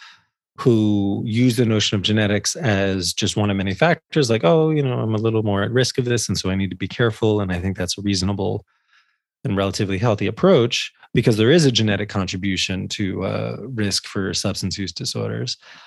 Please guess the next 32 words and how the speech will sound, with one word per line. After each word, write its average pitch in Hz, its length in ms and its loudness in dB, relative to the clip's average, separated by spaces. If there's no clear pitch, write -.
Um, 95 380 -4
but 156 100 2
I've 156 80 4
also 285 220 4
had 156 80 0
lots 135 420 0
and 170 100 2
lots 170 200 0
of 143 80 -6
patients 120 720 -2
who, 110 720 0
Liam, 127 460 0
this 113 200 0
is 104 100 -8
the 110 100 -2
example 101 340 -4
you're 104 100 -6
probably 101 220 -2
thinking 147 280 0
of, 101 140 -4
who 143 80 0
basically 135 880 0
use 180 460 4
the 175 80 4
word 156 340 2
genetic 113 600 0
to 123 100 -2
mean, 113 640 0
"I 123 120 2
can't 117 240 0
do 117 120 2
otherwise." 127 560 -2